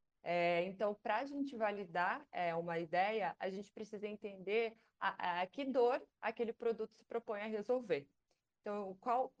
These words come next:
o, qual é a dor que vai ser sanada, o, como que ela vai facilitar a vida de uma pessoa, de um consumidor, a partir da utilização daquele serviço ou daquele produto.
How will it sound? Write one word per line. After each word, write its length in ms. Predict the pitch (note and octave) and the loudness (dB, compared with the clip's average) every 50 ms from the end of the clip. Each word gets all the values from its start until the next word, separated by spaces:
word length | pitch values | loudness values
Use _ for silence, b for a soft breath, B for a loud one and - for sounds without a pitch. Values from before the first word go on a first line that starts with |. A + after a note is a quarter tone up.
| - - | -8 -4
o, 200 | - - A3 A3 _ _ _ _ _ _ | -4 -4 -4 -8 _ _ _ _ _ _
qual 320 | - A#3 B3+ D#4+ F#4 F4+ G4+ | 2 4 4 4 2 2 0
é 100 | F#4+ F#4 | 0 0
a 60 | F4+ | -2
dor 360 | D4 A3+ A3+ G#3+ G#3+ A3 B3+ C#4 - _ | -2 0 2 2 2 2 0 -4 -6 _
que 120 | _ - G#3+ | _ -10 -6
vai 200 | F#3+ F#3+ G3+ G#3+ | -4 -2 -4 -4
ser 260 | - - - A3 G#3+ | -2 -2 -2 -2 -2
sanada, 720 | - - - A3+ G#3 G3+ - F3 G3 G3 G3 A#3 A#3 A#3+ - _ _ _ _ | -2 -4 -4 -4 -2 -4 -4 -6 -6 -6 -4 -4 -4 -4 -6 _ _ _ _
o, 80 | - G#3 | -18 -18
como 420 | - - - B3+ A#3+ D4+ - F#4 - | -10 -2 2 2 2 2 2 -4 -8
que 80 | - | -2
ela 120 | C4 A#3+ A#3+ | 0 0 2
vai 140 | A#3+ A#3 | 2 0
facilitar 920 | A#3 - C4 A#3 D4+ - - - D4 C4+ C#4+ C4+ - - B3 F#3+ F#3 G#3+ F3+ - _ _ _ _ _ _ | -2 -2 -6 -6 -6 -6 -10 -12 -10 -8 -8 -8 -6 -2 -2 -2 -2 -2 -6 -10 _ _ _ _ _ _
a 140 | - F#3+ G3 | -2 -2 0
vida 260 | F#3+ F#3+ G#3+ F#3+ G#3 | 0 0 -2 -2 -4
de 80 | G3+ G3 | -4 -4
uma 140 | - F#3+ F#3 | -4 -6 -6
pessoa, 680 | F#3 - G3 F#3+ - - G#3 F3 F3+ F3+ G#3 A#3+ D4+ D4 _ _ | -4 -6 -10 -10 -6 -2 0 2 2 2 2 0 -2 -4 _ _
de 80 | - G#3 | -10 -10
um 80 | G3+ | -8
consumidor, 840 | G3 - G3+ G3+ G#3 - - G#3+ G3+ G3+ F3 F3+ F3+ F3+ F#3 G3 - - | -8 -8 -8 -8 -8 -8 -8 -8 -6 -6 -4 -2 0 2 2 0 0 -2
a 60 | - A3 | -6 -4
partir 280 | A3 A3 G#3+ A3 A#3 | -2 -2 -4 -4 -4
da 80 | G#3 G#3 | -6 -6
utilização 520 | G#3+ G#3+ G#3+ G#3+ A3 G#3 A3 G#3+ - A3 | -6 -6 -4 -4 -4 -4 -4 -6 -6 -8
daquele 300 | G3 G3+ - - F#3 G3+ | -8 -8 -8 -8 -8 -8
serviço 480 | - - G#3 F#3 - G3+ G3 - - G#3 | -8 -8 -10 -10 -8 -8 -10 -8 -10 -10
ou 60 | F#3+ | -8
daquele 300 | G3 G3+ - A3 F#3 G3+ | -8 -6 -6 -6 -6 -6
produto. 600 | - - - - - A3 D#3 D3 - _ - E3 | -6 -6 -4 -4 -4 -6 -8 -12 -16 _ -20 -20